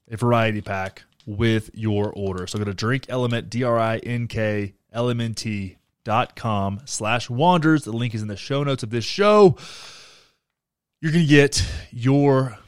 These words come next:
whatever you order, plus a variety pack. So my recommendation is order, this is a raspberry right here, fantastic. Raspberry, watermelon are really good flavors.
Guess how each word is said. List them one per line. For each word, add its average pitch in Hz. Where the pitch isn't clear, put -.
whatever 120
you 151
order, 113
plus -
a 123
variety 123
pack. 92
So 107
my 131
recommendation 135
is 123
order, 113
this 117
is 110
a 107
raspberry 127
right 120
here, 123
fantastic. 120
Raspberry, 135
watermelon 123
are 123
really 139
good 123
flavors. 107